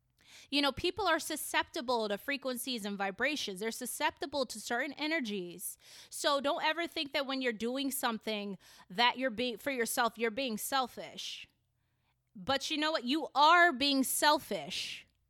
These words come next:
to be selfless. It's okay to put yourself first. It's okay to get your hair done. It's okay to get your nails done.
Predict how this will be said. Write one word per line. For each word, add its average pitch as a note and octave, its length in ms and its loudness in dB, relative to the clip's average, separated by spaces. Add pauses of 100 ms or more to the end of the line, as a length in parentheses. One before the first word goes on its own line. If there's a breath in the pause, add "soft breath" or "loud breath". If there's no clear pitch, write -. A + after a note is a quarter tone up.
(580)
to G#4+ 360 6
be C4 200 2
selfless. - 840 -4
It's D4 260 -2
okay D4+ 600 0
to A#3+ 100 -2
put A#3 160 -6
yourself A3 420 -2
first. G#3 220 -8
It's A#3+ 180 -6
okay C#4 300 0
to D4 80 -4
get A#3 140 -2
your G#3 100 -4
hair A#3 160 0
done. G3 220 -6 (300 soft breath)
It's B3 160 -4
okay D#4+ 260 -2
to D#4+ 60 -6
get C4 120 -4
your A#3 80 -2
nails B3 280 -2
done. F#3+ 200 -6